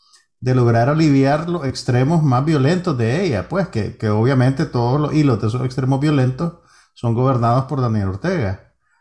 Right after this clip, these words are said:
A-, hablando un poquito ya, ya, ya de eso, Dipsia, y que es algo ya ba-, bastante específico y más, más cercano al día a día, pues, eh, ¿vos qué crees que va a pasar con, eh, los presos políticos y particularmente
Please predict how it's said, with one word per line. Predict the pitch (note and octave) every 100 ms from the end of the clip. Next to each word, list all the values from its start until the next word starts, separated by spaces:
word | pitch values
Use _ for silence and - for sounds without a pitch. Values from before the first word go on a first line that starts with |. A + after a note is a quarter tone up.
| -
A-, | B2 -
hablando | C3 C#3+ E3+
un | A3
poquito | A3 G3+ F#3 G3
ya, | F3+ F3+ F3
ya, | D#3 -
ya | C3+ C#3
de | D3+ C#3
eso, | D3 - D#3
Dipsia, | D#3 - D3
y | A2+
que | B2+
es |
algo | C3 C3+ C3+
ya | B2+ C3
ba-, | B2+ C3 -
bastante | - A2 A#2+ A#2+
específico | C#3 B2 - C3+ C#3+ C3+ A2+
y |
más, | G#2 A2 B2 - _ _ _ _ -
más | A#2+
cercano | C#3+ B2+ C3 B2+ C#3
al | B2
día | B2+ G#2+
a |
día, | A#2+ D3 G#2+ -
pues, | D3 B2+ - _ _ - _ _
eh, | - F2 -
¿vos | B2+ D3 D#3
qué | G3
crees | F#3 F3 F3
que | F3+
va | D3+ C3+ D3+ D#3
a | D3
pasar | - - B2 C#3+ -
con, | B2 B2 C#3 D3 -
eh, | B2+ A2+ A2
los | A2
presos | - A2+ C3+ D3
políticos | C3+ D3+ F3 B2 A#2
y | A2+
particularmente | A#2+ - A2+ G#2+ A2+ C#3+ D3 C3+ C3+ F#3+